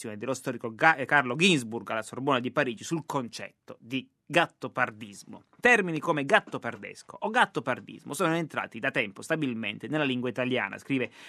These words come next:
Ginzburg. Questo, eh, appunto, pezzo, lo ripeto, lo trovate sul, eh, sull'Indice dei libri del mese. Come è noto, si riferiscono al passo del Gattopardo in cui il giovane Fabrizio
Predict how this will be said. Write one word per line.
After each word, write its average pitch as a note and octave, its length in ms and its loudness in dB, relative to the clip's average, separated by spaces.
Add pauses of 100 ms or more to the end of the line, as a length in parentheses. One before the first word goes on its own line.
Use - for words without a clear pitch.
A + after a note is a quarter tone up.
(160)
Ginzburg. B2+ 540 0
Questo, - 340 -14 (120)
eh, - 120 -20
appunto, - 260 -16
pezzo, C3 400 0
lo A2 80 -12
ripeto, B2+ 400 2
lo A#2 80 -8
trovate B2 280 -4
sul, A#2+ 280 -4
eh, A#2 340 -2
sull'Indice C3+ 560 2
dei B2+ 120 -4
libri B2+ 240 -2
del C3 160 2
mese. C3+ 400 -2 (260)
Come A#3+ 200 8
è - 20 4
noto, C3 220 -2
si A#2+ 100 -6
riferiscono C3+ 520 0
al D#3 140 4
passo - 520 6
del A2+ 180 -10
Gattopardo C3 720 4
in A2+ 100 -8
cui D3+ 180 0
il B2 80 -2
giovane C3+ 320 2
Fabrizio C#3+ 560 2